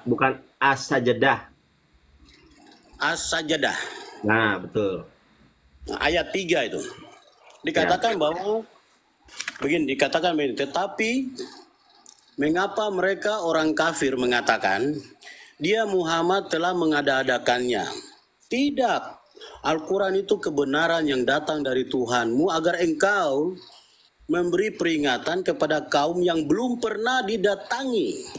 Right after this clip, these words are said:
Speaker 2: orang yang memberi peringatan sebelum engkau.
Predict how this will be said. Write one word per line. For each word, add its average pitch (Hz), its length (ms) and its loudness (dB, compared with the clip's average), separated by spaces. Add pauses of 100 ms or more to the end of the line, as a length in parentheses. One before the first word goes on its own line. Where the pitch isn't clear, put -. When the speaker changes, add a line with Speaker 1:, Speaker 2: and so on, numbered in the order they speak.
(640)
Speaker 2:
orang 180 360 0
yang 165 180 2
memberi 151 400 2
peringatan 139 720 0
sebelum 180 440 2
engkau. 175 460 0